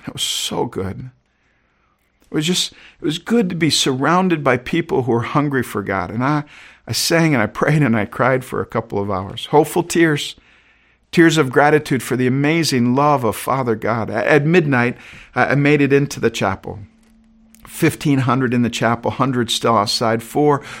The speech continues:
overflow rooms, and thousands were still there at two A M when, when it closed. I-, inside, it was multi-generational, but watching the students worship, <sighs> a, a lot of passion, but not a lot of hype, not a lot of who's who, but a lot of he's here.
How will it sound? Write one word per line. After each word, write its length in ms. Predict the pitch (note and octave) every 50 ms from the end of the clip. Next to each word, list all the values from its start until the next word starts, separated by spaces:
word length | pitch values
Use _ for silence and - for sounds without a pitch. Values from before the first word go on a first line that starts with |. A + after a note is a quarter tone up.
| - -
overflow 520 | - C3+ C3 A#2+ C3 B2+ - - A#2 A#2 A#2
rooms, 380 | A2 A2+ A#2 A#2 A#2+ A#2+ -
and 140 | - A#2 A2
thousands 500 | - B2 B2 C3 C3+ C3 B2+ B2 A2+ -
were 140 | - - A2
still 320 | - - - - B2+ B2+
there 160 | A#2 A#2+ A2+ G2+
at 140 | F#2+ -
two 200 | - - D3 B2
A 80 | C#3+ A#2
M 280 | - - B2 A#2+ A#2+ G#2+
when, 220 | G#2+ G#2 G2 F#2+ - - - - - - - _
when 140 | - G#2+ A2
it 120 | G2+ F2 -
closed. 540 | - B2 A2 A2+ G#2+ G2+ - - - - - _ _ _ _ _ _ _ _ _ _ _ _ _ _ - - - -
I-, 120 | - E3+
inside, 480 | D#3+ F3+ F#3 F3 - - F3+ F3+ F3+ E3+
it 100 | E3 -
was 160 | C#3 C3 C3
multi-generational, 1120 | D3 D3 D#3+ D#3+ D#3+ - D3+ C#3+ C3+ B2 C#3+ C#3 C#3 C#3 C#3 C#3+ C#3+ - - - C3+ A#2+ A#2+
but 160 | A#2+ B2 A#2
watching 420 | B2+ C3 C3+ D#3 D#3 - - C3
the 80 | A#2 G#2
students 500 | - - - D3+ D3+ D3 C#3 - - -
worship, 520 | A#2 C3 B2+ - - G#2+ G2+ - _ - - -
<sighs> 60 | D#3+ - - - - _ _ _ _ _ _ _ _ _ _ _ _ _ _ _ _ _ _ _ _ _ _ -
a, 120 | - D3+ -
a 60 | -
lot 220 | D#3 D#3 D#3+ E3+ F3
of 100 | E3 E3+
passion, 480 | - - C#3 D3+ D#3+ - - - D#3
but 80 | D3+ -
not 180 | C#3+ D3 D3 D3+
a 60 | D3+
lot 200 | D3 C#3+ C3+ C3
of 120 | A#2 A2
hype, 380 | - - - - D3 D#3+ D#3+ D#3
not 200 | D3+ E3 D#3+ E3+
a 40 | F3
lot 200 | E3 D#3 D3 C#3+
of 140 | B2+ A2+
who's 280 | - - D#3 D3+ C#3+ -
who, 160 | F3+ D#3+ E3
but 140 | D3+ C#3 B2+
a 60 | B2
lot 220 | B2 B2+ C3+ D3+ C#3+
of 120 | B2+ A#2+
he's 280 | C#3 C#3 C#3+ C3 - -
here. 420 | - D#3 D3 C#3+ C#3 C3+ - -